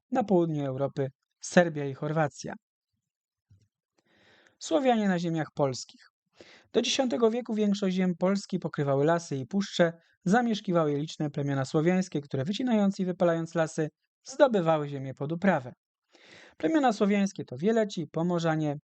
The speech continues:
Wolinianie, Polanie, Mazowszanie, Dziadoszanie, Bobrzanie, Ślężanie, Opolanie,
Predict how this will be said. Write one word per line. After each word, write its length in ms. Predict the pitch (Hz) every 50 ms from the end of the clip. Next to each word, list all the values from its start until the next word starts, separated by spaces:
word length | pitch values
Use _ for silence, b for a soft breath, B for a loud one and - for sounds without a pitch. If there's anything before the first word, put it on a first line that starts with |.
| _ _ - 143
Wolinianie, 640 | 143 170 196 208 196 190 185 175 170 165 156 143
Polanie, 460 | 147 - 139 135 139 156 170 170 160 147
Mazowszanie, 720 | 143 135 131 135 127 - - - 170 170 170 165 156 - b b b b b _ 143
Dziadoszanie, 600 | 160 185 196 208 196 190 - 185 180 175 165 151
Bobrzanie, 580 | 143 147 156 165 156 151 156 151 151 151 143 143
Ślężanie, 680 | - - 160 170 185 196 185 180 170 170 170 160 - -
Opolanie, 600 | - 208 202 208 196 185 180 175 175 170 170 165